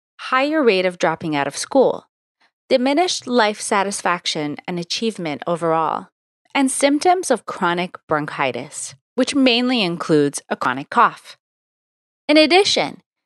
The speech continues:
inconsistent studies have linked marijuana use to various types of cancers, including lung, prostate, throat, and testicular cancer. But the jury is still out on this one, as the evidence is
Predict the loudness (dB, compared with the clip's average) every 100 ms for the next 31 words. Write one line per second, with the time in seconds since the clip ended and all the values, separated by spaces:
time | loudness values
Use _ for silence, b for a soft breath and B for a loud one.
0 | _ _ 0 0 2 2 4 2 2 0
1 | 2 0 2 -2 -2 -4 -4 -4 -2 -2
2 | -4 -2 2 4 2 2 -2 -2 -2 -4
3 | -4 -6 2 4 4 2 -2 -4 -2 -4
4 | -6 -6 -2 -2 -2 -2 -4 -6 -2 0
5 | 0 0 0 0 -4 _ _ b b 0
6 | 0 0 0 0 0 -4 _ -12 -6 0
7 | 2 2 -2 -14 _ -8 -4 -4 -2 -2
8 | 0 0 -2 -2 -8 -6 -6 -8 -10 _
9 | _ _ B B _ 2 2 -4 _ _
10 | _ 0 2 2 2 2 0 0 0 0
11 | 2 2 2 0 -2 -4 -4 -2 -2 -2
12 | -2 0 2 2 2 0 -2